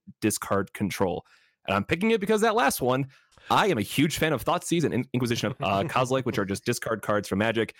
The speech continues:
Speaker 2: Mm-hmm.
Speaker 1: And holy shit, I want it, but I don't think a lot of people <laughs> would like that, uh, as well. But if
Speaker 2: Mm-hmm.
Speaker 1: everything's gonna be burst speed, I think we need more ways to interact in the game. So I don't know if discard is the best way for it, like a targeted discard, but I'd like to see some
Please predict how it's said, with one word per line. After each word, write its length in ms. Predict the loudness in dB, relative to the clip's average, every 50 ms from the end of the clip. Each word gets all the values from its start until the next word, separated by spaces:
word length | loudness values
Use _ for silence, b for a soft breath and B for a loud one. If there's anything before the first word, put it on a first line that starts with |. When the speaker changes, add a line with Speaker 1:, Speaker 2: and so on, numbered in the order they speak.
| -18 -16
Speaker 2:
Mm-hmm. 200 | -14 -14 -4 -2
Speaker 1:
And 140 | 0 0 0
holy 340 | 0 2 2 2 2 2 0
shit, 240 | 2 2 2 0 2 0
I 120 | 0 0
want 360 | 2 2 2 4 2 2 2 -2
it, 220 | -2 -4 -4 -6
but 100 | -4 -2
I 100 | -2 -2 -2 -2 _ 0
don't 260 | 0 0 0 -2 -2
think 180 | -2 0 2 2
a 40 | 2
lot 180 | 2 2 2
of 60 | 2
people 320 | 0 0 0 2 2 4 4
<laughs> 40 | 4
would 140 | 2 2 2
like 260 | 0 0 0 0 0
that, 260 | 2 2 2 2 0 B B B B B B B 0
uh, 240 | 2 4 4 4 2 2
as 220 | 0 0 0 2 2
well. 280 | 2 4 4 2 2
But 280 | 0 0 0 0 -2 0 -2
if 180 | -2 -2 -2
Speaker 2:
Mm-hmm. 60 | -2
Speaker 1:
everything's 380 | -2 0 0 0 0 -2 -2 -2
gonna 140 | -2 -2 0
be 100 | 0 -2 -2 -2 -2
burst 340 | -2 -2 -2 -4 -6 -6
speed, 380 | -8 -4 -2 0 0 2 0 0 0 0
I 80 | -2
think 180 | 0 0 0 0
we 60 | 0
need 160 | 0 0 0 0
more 200 | 2 2 2 2
ways 260 | 2 0 0 0 -2
to 80 | -2 -4
interact 340 | -2 0 0 0 -2 -2 -4
in 60 | -4
the 60 | -2
game. 260 | -2 -2 -2 -2 -2 -2
So 100 | 0 0
I 40 |
don't 140 | 0 0 0
know 140 | 2 0 0
if 120 | 0 -2 _
discard 460 | -4 -4 -4 -4 -2 0 0 0 0 -2
is 280 | -4 -4 -4 -4 -6 -8 -10
the 120 | -12 -10 -6
best 280 | -6 -6 -6 -8 -8 -6
way 120 | -6 -6
for 200 | -2 0 0 0
it, 40 | 2
like 100 | 0 -2
a 40 | -4
targeted 440 | -8 -4 -2 -2 0 2 0 0 0
discard, 460 | -2 -4 -2 -2 0 0 0 -2 -2
but 240 | 0 0 0 0 -2 b b b b b b b _
I'd 160 | 0 2 2 2
like 200 | 2 0 0 -2
to 80 | -4 -2
see 200 | 0 0 0 0
some 400 | -2 -4 0 0 0 0 0